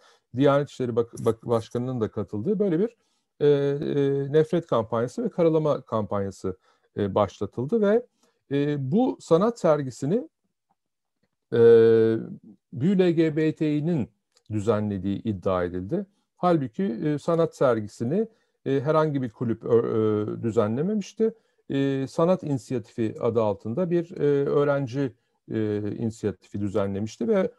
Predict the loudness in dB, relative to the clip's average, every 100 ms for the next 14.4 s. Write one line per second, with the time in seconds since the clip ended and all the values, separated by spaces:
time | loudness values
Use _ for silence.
0 | -6 -4 -4 -8 -2 0 0 -2 -4 -6
1 | -6 -8 -6 -10 -6 -4 -2 -2 -4 _
2 | _ _ _ -10 -8 -4 0 0 0 -6
3 | -4 -4 -6 0 0 0 0 0 -2 -6
4 | -6 -6 -8 -10 -2 -2 -2 2 2 2
5 | 0 -10 _ _ _ _ _ 4 4 4
6 | 0 -2 -2 _ -2 0 0 -2 0 0
7 | 0 -4 -4 -4 -2 -4 -4 -2 -4 -6
8 | -6 -4 -2 -2 -4 -2 2 2 2 -2
9 | -2 -2 -4 -8 -10 -8 -8 -10 _ _
10 | _ _ -8 -4 2 2 2 -2 -2 -2
11 | -2 2 2 2 2 -2 -2 -2 -2 -2
12 | -4 -4 -2 0 -2 -4 -4 -2 0 0
13 | 0 0 -6 -6 -6 -4 -4 -4 -4 -4
14 | -4 -2 -2